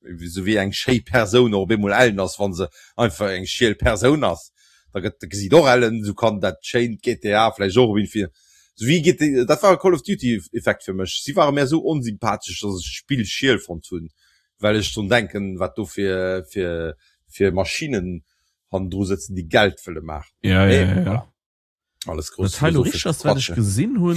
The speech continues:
Speaker 2: also das Spiel hört ja eine Milliarde Kast. Musst du auch mal überlegen, ne? Das ist ja,
Speaker 1: Ja,
Speaker 2: was
Speaker 1: das
Speaker 2: nicht
Speaker 1: ist
Speaker 2: alle Entwickler kann machen. Ja, du kannst
Speaker 1: Ich meine,
Speaker 2: alle
Speaker 1: Burj,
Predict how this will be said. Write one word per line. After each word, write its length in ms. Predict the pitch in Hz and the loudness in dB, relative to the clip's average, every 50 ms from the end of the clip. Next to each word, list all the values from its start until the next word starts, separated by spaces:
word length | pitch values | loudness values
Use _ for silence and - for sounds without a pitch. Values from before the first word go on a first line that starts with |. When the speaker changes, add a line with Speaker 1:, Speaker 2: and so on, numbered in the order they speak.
| 165 - | -2 0
Speaker 2:
also 180 | - 110 110 113 | 2 2 2 2
das 80 | 110 - | 0 -2
Spiel 380 | - - - 165 202 214 190 | -4 -2 0 0 2 4 4
hört 240 | 156 160 170 165 - | 4 4 4 2 0
ja 280 | - 139 135 139 139 - - | 2 2 4 4 2 2 2
eine 180 | - 160 180 | 0 2 2
Milliarde 560 | 160 147 139 131 127 131 131 123 - - - | 4 4 4 6 6 6 4 4 2 -4 -4
Kast. 500 | - - 139 160 - - - - - - _ _ _ _ _ _ _ _ _ _ _ _ _ _ 101 104 110 _ _ _ _ _ _ _ _ | 2 4 4 4 4 0 -8 -14 -16 -20 _ _ _ _ _ _ _ _ _ _ _ _ _ _ _ _ _ _ _ _ _ _ _ _ _
Musst 200 | - 104 - - | -2 -2 0 0
du 60 | 95 | 0
auch 120 | 101 98 92 | 0 2 0
mal 100 | 185 180 | 0 -2
überlegen, 360 | - - 92 87 95 95 92 | -2 -4 -4 -4 -4 -4 -4
ne? 80 | 92 95 | -2 0
Das 160 | 98 113 123 151 139 | 0 2 2 2 2
ist 40 | - | 2
ja, 140 | 139 127 123 | 4 4 4
Speaker 1:
Ja, 40 | 123 | 4
Speaker 2:
was 80 | 113 110 | 4 4
Speaker 1:
das 140 | 110 104 127 | 4 4 4
Speaker 2:
nicht 100 | 139 147 | 2 2
Speaker 1:
ist 40 | - | 2
Speaker 2:
alle 220 | - 139 151 147 131 | 2 2 4 4 2
Entwickler 380 | 120 - 151 139 - 131 117 | 2 0 -2 -2 -2 -2 -2
kann 160 | - - 120 113 | 0 0 0 0
machen. 240 | 120 98 92 101 | 0 0 -2 -4
Ja, 200 | 98 92 98 95 95 | -6 -4 -4 -2 -4
du 100 | 98 98 | -4 -2
kannst 160 | 104 117 120 | -2 -2 0
Speaker 1:
Ich 60 | 131 | 2
meine, 140 | 135 127 117 | 0 0 2
Speaker 2:
alle 60 | 123 135 | 0 0
Speaker 1:
Burj, 60 | 127 | 0